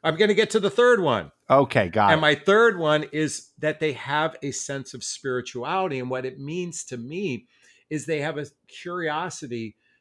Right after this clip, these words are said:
Speaker 1: to really connect to their divine self, to their spiritual self, to their higher self. That's, you know, and it's interesting 'cause lately I've been stu-, I've been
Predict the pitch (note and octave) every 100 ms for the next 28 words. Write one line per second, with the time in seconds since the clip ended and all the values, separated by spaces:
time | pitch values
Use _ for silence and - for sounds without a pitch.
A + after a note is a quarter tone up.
0 | _ - D3 C3+ D#3 D#3 - C3+ C3+ -
1 | C#3 B2 A#2 F#2 A2 F#2+ C3+ G3 G3 E3+
2 | - - F2+ E2+ - _ _ _ _ _
3 | - C3+ B2 B2 - - E3+ F#3 - A#2
4 | - A2 G#2 - A#2+ A#2 A2+ - - E3
5 | F#3+ E3 - - F#2+ E2 - _ _ _
6 | _ _ G#2+ D3+ G3 A3 - - _ _
7 | - C#3 B2+ - _ D3 C#3+ C#3+ - F#3
8 | - D3 B2 A2+ A2 B2 F3+ E3 A2+ G#2+
9 | G#2 - B2 B2 B2+ A#2 G#2